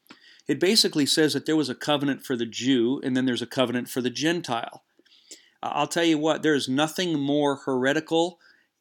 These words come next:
and unscriptural than dual covenant theology.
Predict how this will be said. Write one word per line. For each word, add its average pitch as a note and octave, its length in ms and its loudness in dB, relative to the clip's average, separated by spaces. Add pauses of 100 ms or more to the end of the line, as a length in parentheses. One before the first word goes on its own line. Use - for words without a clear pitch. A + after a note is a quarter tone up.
and C3 340 2
unscriptural D3+ 1000 0
than A2+ 220 -2
dual C#3+ 440 2
covenant A#2+ 540 -6
theology. G#2+ 920 -6